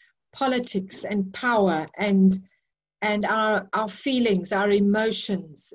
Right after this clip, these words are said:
and, um, how survivors are viewed and our stereotyping and all those questions have created this melting pot in which I really hope that, um,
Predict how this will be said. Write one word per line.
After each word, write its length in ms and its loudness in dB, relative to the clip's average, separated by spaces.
and, 400 2
um, 340 0
how 260 0
survivors 720 0
are 80 -2
viewed 560 0
and 340 0
our 160 -2
stereotyping 1120 0
and 140 -2
all 360 2
those 300 0
questions 840 -6
have 180 -4
created 540 0
this 240 -4
melting 580 2
pot 320 -4
in 160 -2
which 240 0
I 80 2
really 520 2
hope 440 0
that, 340 -2
um, 580 -2